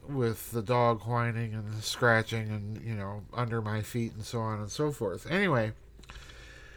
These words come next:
I want to do the housekeeping, and then we have something kind of serious to talk about, a short article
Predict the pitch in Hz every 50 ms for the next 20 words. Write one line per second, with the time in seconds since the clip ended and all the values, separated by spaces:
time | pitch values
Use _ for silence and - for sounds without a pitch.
0 | - - - - - - - - - - - - - - - - - - - -
1 | - - 139 147 147 165 185 202 214 214 - - 190 170 147 135 170 185 180 175
2 | 170 165 160 156 107 127 131 131 117 156 170 180 190 190 190 - - - 180 165
3 | 147 - 160 156 147 127 131 139 135 165 190 202 214 208 196 190 170 160 135 -
4 | - - 127 - 151 135 131 127 117 - - 160 156 151 139 123 107 - - -
5 | 156 143 135 127 117 113 107 - - - - - 131 127 123 123 123 123 101 110
6 | 107 110 110 - 117 113 - - - - 175 175 170 160 - 123 139 135 135 135
7 | 127 117 - - 104 101 87 80 - -